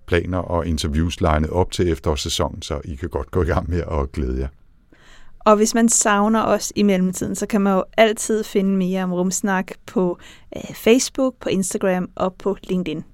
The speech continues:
Speaker 1: Og man kan også læse mere om os på vores egen side på rumsnak punktum d k, hvor vi også har en lille butik med Rumsnak merchandise. Og husk i øvrigt også, hvis du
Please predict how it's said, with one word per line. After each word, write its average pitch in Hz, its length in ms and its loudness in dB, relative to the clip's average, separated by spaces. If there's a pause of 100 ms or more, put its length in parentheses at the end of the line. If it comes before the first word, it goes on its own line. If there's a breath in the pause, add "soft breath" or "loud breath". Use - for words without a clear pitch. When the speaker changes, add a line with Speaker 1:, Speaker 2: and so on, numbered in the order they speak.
(420)
Speaker 1:
Og 85 100 -2
man 78 100 2
kan 78 120 0
også 76 220 0
læse 78 200 2
mere 85 160 4
om 80 160 2
os 78 120 -6
på - 120 -8
vores 71 220 -4
egen 95 200 2
side 110 200 2
på - 100 0
rumsnak 85 480 0
punktum 107 240 2
d - 40 -2
k, - 20 -6
hvor 90 100 -4
vi 76 120 -2
også 71 220 -2
har 78 120 -2
en 73 100 -6
lille 76 200 -2
butik - 480 -6
med 73 260 -2
Rumsnak 76 460 -2 (100)
merchandise. 85 640 2 (340 loud breath)
Og - 140 -14
husk 71 260 -2
i - 20 4
øvrigt 76 240 4
også, 67 220 -2
hvis - 140 -8
du 71 120 -6